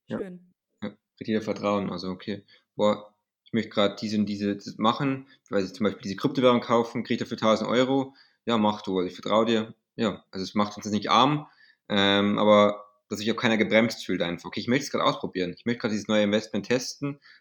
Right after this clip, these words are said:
Speaker 1: Lass uns das ausprobieren, ja. Und es tut ja unserem Ziel nichts ab. Wir haben trotzdem unsere E-T-F-Sparpläne, trotzdem unsere langfristige Anlagestrategie. Aber wenn wir halt neue Sachen ausprobieren, dass ja trotzdem auch Budget da ist, ähm, muss ich in Relation stehen, nicht die Hälfte vom ganzen Kapital, was man hat,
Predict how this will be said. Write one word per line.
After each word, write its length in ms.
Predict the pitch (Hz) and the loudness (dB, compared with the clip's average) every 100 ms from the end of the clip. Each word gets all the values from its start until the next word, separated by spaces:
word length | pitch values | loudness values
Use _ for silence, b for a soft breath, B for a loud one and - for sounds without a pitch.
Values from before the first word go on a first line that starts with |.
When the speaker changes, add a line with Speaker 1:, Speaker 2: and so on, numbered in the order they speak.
| _ | _
Speaker 1:
Lass 160 | 107 | -6
uns 140 | 123 101 | -4 -4
das 100 | 80 | -4
ausprobieren, 440 | 107 98 92 85 | -4 -4 -6 -4
ja. 120 | 87 | -4
Und 420 | 98 - 98 - - b b | -4 -4 -8 -8 -20 b b
es 100 | - | -8
tut 160 | - 131 | 0 6
ja 100 | 120 | 8
unserem 360 | 131 123 113 | 8 6 4
Ziel 160 | - 135 | 4 4
nichts 180 | 120 120 | 4 6
ab. 200 | 123 107 | 4 4
Wir 60 | |
haben 60 | 98 | 0
trotzdem 280 | 107 - 104 | 0 0 -2
unsere 180 | 101 | 0
E-T-F-Sparpläne, 720 | 95 120 120 - 110 104 110 104 | 0 2 2 4 2 2 0 2
trotzdem 220 | 110 113 | 0 -2
unsere 140 | 101 | 0
langfristige 760 | 98 120 - 117 - 110 107 104 | 0 0 -2 -4 -2 0 4 4
Anlagestrategie. 920 | 107 120 131 131 135 131 127 135 131 b b b b | 4 4 4 2 -4 -4 -2 -2 -2 b b b b
Aber 160 | _ 98 | _ 0
wenn 80 | 110 | 4
wir 100 | 110 | 4
halt 100 | 107 | 6
neue 140 | 104 | 4
Sachen 120 | 101 101 | 2 0
ausprobieren, 640 | 107 120 113 117 117 117 | 0 -4 -2 0 2 0
dass 140 | 110 | -2
ja 60 | - | -8
trotzdem 320 | - 113 - | -4 -4 -2
auch 120 | 107 101 | -4 -4
Budget 300 | 107 107 98 | -6 -4 2
da 260 | 98 113 | 4 6
ist, 300 | 117 113 - | 4 0 -8
ähm, 800 | - 95 95 95 95 95 95 95 _ _ _ _ | -6 -2 -2 0 -2 -2 -4 -6 _ _ _ _
muss 160 | - 104 | -6 0
ich 60 | |
in 60 | 101 | 2
Relation 360 | 98 98 - 107 | 2 2 0 -2
stehen, 140 | 101 | 0
nicht 160 | 104 107 | 0 0
die 100 | 101 | 4
Hälfte 240 | 107 101 | 4 2
vom 140 | 104 | -2
ganzen 280 | 101 101 107 | -2 0 -2
Kapital, 540 | - 107 107 - 117 123 | -4 -4 -2 4 6 6
was 160 | 123 | 4
man 100 | 120 | 4
hat, 220 | 117 123 | 4 2